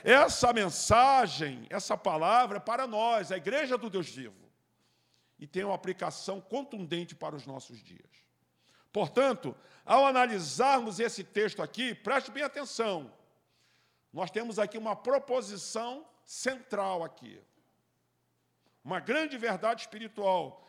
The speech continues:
que ela permeia desse versículo um até o versículo de número dez. E que proposição é essa?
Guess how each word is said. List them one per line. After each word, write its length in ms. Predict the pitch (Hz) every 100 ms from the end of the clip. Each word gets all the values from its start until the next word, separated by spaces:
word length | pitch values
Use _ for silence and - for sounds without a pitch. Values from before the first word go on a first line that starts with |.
| _ -
que 100 | 202
ela 160 | 226
permeia 680 | 220 196 160 175 233 269 247 - -
desse 320 | 135 262 247
versículo 640 | 214 233 - 233 247 - 208
um 220 | 247 302
até 180 | 302 262
o 80 | 262
versículo 480 | 254 185 240 254
de 100 | 208
número 280 | 226 226 220
dez. 720 | 165 160 123 - - - - _ _ _ _ _ _ _ _ _ _ -
E 80 |
que 160 | 196 294
proposição 800 | - 277 262 277 247 226 254 262
é 240 | 226 226
essa? 520 | 220 - - - 135